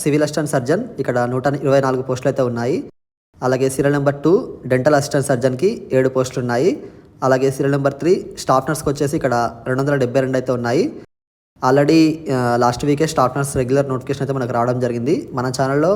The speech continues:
వీడియో అయితే అప్‌లోడ్ చేశాను, ఎవరైనా చూడని వాళ్ళు ఉంటే మాత్రం మీరు అక్కడ చూడండి. నెక్స్ట్ సీరియల్ నెంబర్ ఫోర్ చూసుకుంటే ఫార్మసిస్ట్ గ్రేడ్ టూ, ఇవి తొంభై తొమ్మిది అయితే ఉన్నాయి. ఫార్మసిస్ట్ వీడియో కూడా మన ఛానల్లో అయితే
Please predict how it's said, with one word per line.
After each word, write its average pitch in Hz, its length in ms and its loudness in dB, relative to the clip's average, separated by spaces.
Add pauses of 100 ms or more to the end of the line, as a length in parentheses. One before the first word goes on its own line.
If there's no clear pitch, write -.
(240)
వీడియో 135 220 4
అయితే 131 120 0
అప్‌లోడ్ 127 260 -4
చేశాను, 127 340 -2 (320)
ఎవరైనా 123 300 -2
చూడని 139 240 0
వాళ్ళు 135 160 2
ఉంటే 131 180 -2
మాత్రం 180 240 -4
మీరు 131 160 2
అక్కడ 120 140 -4 (600)
చూడండి. 123 320 0 (680)
నెక్స్ట్ 139 260 -2
సీరియల్ 143 200 2
నెంబర్ 143 200 2
ఫోర్ 151 220 6
చూసుకుంటే 156 360 2 (160)
ఫార్మసిస్ట్ 143 520 0
గ్రేడ్ 131 260 2
టూ, 175 40 4 (520)
ఇవి 127 120 0 (200)
తొంభై 135 240 2
తొమ్మిది 139 200 2
అయితే 131 200 2
ఉన్నాయి. 120 280 0 (540)
ఫార్మసిస్ట్ 143 520 0
వీడియో 151 220 4
కూడా 160 140 4 (220)
మన 131 80 0 (100)
ఛానల్లో 139 280 2
అయితే 139 140 -2